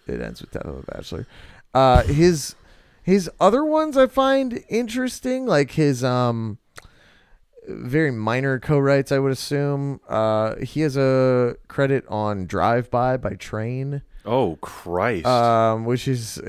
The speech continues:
Speaker 1: <laughs>
Speaker 2: One of
Speaker 1: remember
Speaker 2: the
Speaker 1: that
Speaker 2: worst
Speaker 1: fucking
Speaker 2: songs
Speaker 1: song?
Speaker 2: I've ever heard in my life.
Speaker 1: Um, he has a co-write on one of my favorite Weezer songs, Thank God for Girls,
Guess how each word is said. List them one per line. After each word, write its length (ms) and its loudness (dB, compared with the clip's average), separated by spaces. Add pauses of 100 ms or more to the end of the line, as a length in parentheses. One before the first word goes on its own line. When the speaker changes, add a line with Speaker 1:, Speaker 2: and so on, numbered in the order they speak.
(180)
Speaker 1:
<laughs> 280 -12
Speaker 2:
One 260 0
of 80 2
Speaker 1:
remember 120 2
Speaker 2:
the 80 4
Speaker 1:
that 80 2
Speaker 2:
worst 240 0
Speaker 1:
fucking 120 0
Speaker 2:
songs 260 0
Speaker 1:
song? 100 -4
Speaker 2:
I've 40 -4
ever 220 -4
heard 240 -6
in 80 -10
my 140 -12
life. 200 -4
Speaker 1:
Um, 560 0 (220)
he 220 -4
has 300 4
a 500 2 (240)
co-write 480 4
on 520 -2 (600)
one 260 0
of 80 4
my 100 4
favorite 540 0
Weezer 420 -4
songs, 460 -8
Thank 240 -4
God 240 -2
for 120 -12
Girls, 600 -4